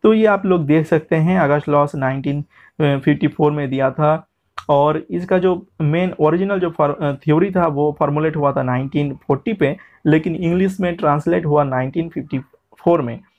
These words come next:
और इसको, इस थ्योरी के दोस्तों प्रॉफिट मैक्सिमाइजेशन थ्योरी भी बोला जाता है, डिमांड के ऊपर ज़्यादा फोकस किया था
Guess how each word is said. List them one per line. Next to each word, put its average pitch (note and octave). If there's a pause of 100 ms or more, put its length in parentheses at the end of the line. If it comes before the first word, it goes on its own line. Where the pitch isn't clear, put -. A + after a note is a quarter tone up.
(360)
और D3+
इसको, F#3
इस F#3
थ्योरी F3+
के E3+
दोस्तों E3+
प्रॉफिट F3+
मैक्सिमाइजेशन D3
थ्योरी C#3
भी D#3+
बोला D#3+
जाता D#3
है, G3 (320)
डिमांड D3
के D3+
ऊपर D3+
ज़्यादा B2
फोकस B2
किया A#2+
था A#2